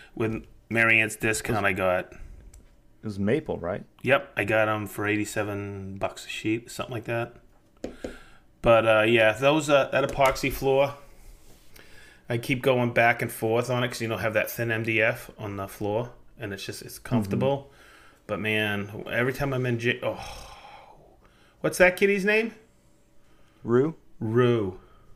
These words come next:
Speaker 1: What a, what a cool cat.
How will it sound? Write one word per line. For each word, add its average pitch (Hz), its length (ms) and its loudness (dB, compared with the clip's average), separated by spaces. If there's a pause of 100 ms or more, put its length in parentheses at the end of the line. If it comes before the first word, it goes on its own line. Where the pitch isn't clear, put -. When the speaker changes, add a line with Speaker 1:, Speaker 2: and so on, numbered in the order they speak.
(540)
Speaker 1:
What - 120 4
a, - 100 -12 (280)
what 123 300 2
a - 60 -10
cool 113 360 -4
cat. 101 600 -4